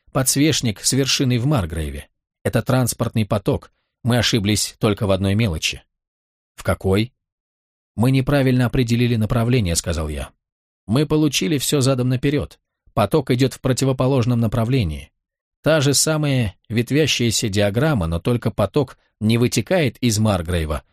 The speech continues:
а вливается в него". Финли все понял. "Значит, здесь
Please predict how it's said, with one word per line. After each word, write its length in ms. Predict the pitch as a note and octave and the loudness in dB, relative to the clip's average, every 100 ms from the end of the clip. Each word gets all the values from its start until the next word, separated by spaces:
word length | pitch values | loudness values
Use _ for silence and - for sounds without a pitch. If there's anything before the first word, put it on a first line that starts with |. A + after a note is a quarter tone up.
| _ - | _ -2
а 100 | C3 | 0
вливается 540 | C#3 D#3 D#3 E2+ - | 2 2 0 -2 -4
в 60 | D#2+ | -6
него". 260 | D#2 C2+ - _ _ _ _ _ _ _ _ _ | -8 -10 -14 _ _ _ _ _ _ _ _ _
Финли 340 | - C3 G#2+ G2+ | 0 2 2 0
все 200 | - G2+ | -2 -2
понял. 400 | F#2+ E2+ D2 - _ _ _ _ _ _ _ _ | -2 -2 -4 -12 _ _ _ _ _ _ _ _
"Значит, 480 | F#2 F#2+ G2+ G2 A2 | -4 0 2 2 0
здесь 580 | F2+ E2+ G2+ G#2+ - - | -2 0 2 2 -2 -8